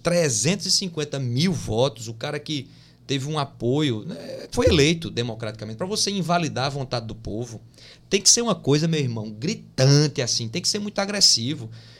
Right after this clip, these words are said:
João Azevedo foi eleito com dinheiro desviado da saúde pública,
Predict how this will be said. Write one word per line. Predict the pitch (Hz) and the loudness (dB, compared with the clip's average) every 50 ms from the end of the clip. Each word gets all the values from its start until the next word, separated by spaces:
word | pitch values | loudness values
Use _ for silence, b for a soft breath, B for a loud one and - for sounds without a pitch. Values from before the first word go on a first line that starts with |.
| B B | B B
João | - 123 180 233 | -6 -4 -4 -4
Azevedo | 262 233 226 240 202 135 123 135 156 165 160 160 | -2 2 4 4 4 4 2 0 0 0 -2 -4
foi | 165 - 202 214 | -4 -2 -2 0
eleito | 202 170 151 156 - | 2 0 0 0 -2
com | - 175 175 | -6 -4 -2
dinheiro | 165 165 160 156 | -2 -2 -2 -2
desviado | 165 160 165 170 180 175 | -2 0 0 0 0 0
da | 196 196 | 2 0
saúde | - - 202 202 190 165 | 2 0 0 -4 -6 -6
pública, | 165 - 143 147 - - | -6 -6 -6 -6 -6 -14